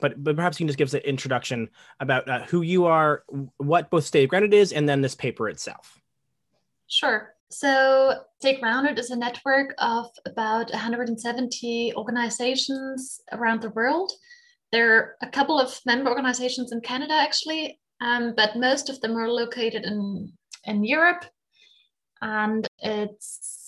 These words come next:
Speaker 2: uh, N G Os that deal with environment and transport. Um, it's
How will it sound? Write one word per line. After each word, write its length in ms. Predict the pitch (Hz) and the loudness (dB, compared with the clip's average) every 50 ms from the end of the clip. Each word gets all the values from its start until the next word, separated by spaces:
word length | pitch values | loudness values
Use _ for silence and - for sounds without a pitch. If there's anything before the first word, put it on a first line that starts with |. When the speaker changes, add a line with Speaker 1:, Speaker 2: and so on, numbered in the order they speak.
| - - _ - - | -20 -20 _ -8 -6
Speaker 2:
uh, 220 | 214 208 208 - | -4 -2 -2 -2
N 220 | - 233 233 240 226 | 0 0 0 0 0
G 180 | 233 247 233 | 0 2 2
Os 680 | - 208 220 220 220 220 220 214 214 226 - - - - _ | 2 4 4 4 4 4 2 0 -2 -4 -6 -10 -16 -12 _
that 140 | 226 208 214 | -8 -8 -6
deal 200 | 226 220 220 208 | -4 -2 -2 -2
with 240 | 196 202 208 208 208 - - | 0 0 -2 -2 -4 -6 -6
environment 640 | - 220 202 208 202 202 202 208 196 196 196 190 202 | -4 0 2 4 6 6 4 4 2 0 0 -2 -4
and 80 | 202 | -6
transport. 760 | - - 226 202 208 208 - - 208 202 202 196 208 208 - - | -6 -4 -4 -4 -4 -6 -6 -6 -4 -2 -2 -2 -2 -4 -6 -6
Um, 280 | - 208 202 202 208 208 196 | -4 -4 -2 0 0 -2 -2
it's 580 | 202 202 202 - - - - 233 - - - | -4 -6 -8 -10 -6 -2 0 0 0 -2 -6